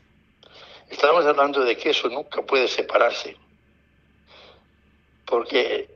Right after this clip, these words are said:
no puede vivir uno por una parte y otro por otra.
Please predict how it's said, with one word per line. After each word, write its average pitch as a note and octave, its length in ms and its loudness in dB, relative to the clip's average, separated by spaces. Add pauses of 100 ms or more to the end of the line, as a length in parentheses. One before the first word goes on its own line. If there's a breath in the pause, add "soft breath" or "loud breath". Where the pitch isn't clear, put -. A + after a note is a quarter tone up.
(160)
no C3 300 2
puede C#3 320 4
vivir A#2+ 560 -4 (220)
uno C3+ 240 0
por B2 160 0
una B2 200 2
parte F3 600 -2
y - 120 -2
otro - 220 0
por E2 160 -4
otra. - 320 -8